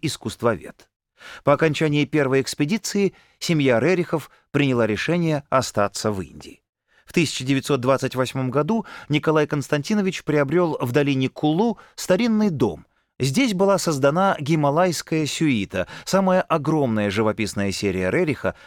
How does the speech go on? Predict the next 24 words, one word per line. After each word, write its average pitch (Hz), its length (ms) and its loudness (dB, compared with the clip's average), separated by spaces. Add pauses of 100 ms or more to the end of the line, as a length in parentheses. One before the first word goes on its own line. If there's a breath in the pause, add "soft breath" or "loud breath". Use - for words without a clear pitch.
над 143 160 -2
которой 131 340 -2
он 120 160 -2
работал 165 480 0 (140 loud breath)
до 160 100 2
конца 110 460 -2
своих 87 420 -4
дней. 90 480 -10 (400)
«Горы, 139 800 0
горы, 139 680 0 (160 loud breath)
что - 260 0
за 214 140 2
магнетизм 190 920 0
в 87 140 -6
вас? - 400 -6 (300 soft breath)
Какой 240 320 0
символ 170 400 0
спокойствия 135 920 -2 (220 loud breath)
заключен 127 500 0
в - 140 -10
каждом 190 480 0
сверкающем 117 960 -2
пике!» - 540 -10 (280)
восклицал 98 680 -2